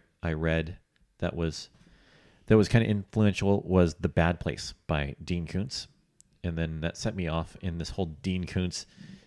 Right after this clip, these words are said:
epic, uh, run where I, I read so many of his things. And then m-,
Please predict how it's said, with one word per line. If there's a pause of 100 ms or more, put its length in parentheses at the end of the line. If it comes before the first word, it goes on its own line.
(400)
epic, (1000)
uh,
run
where (180)
I,
I
read
so
many
of
his
things.
And
then
m-,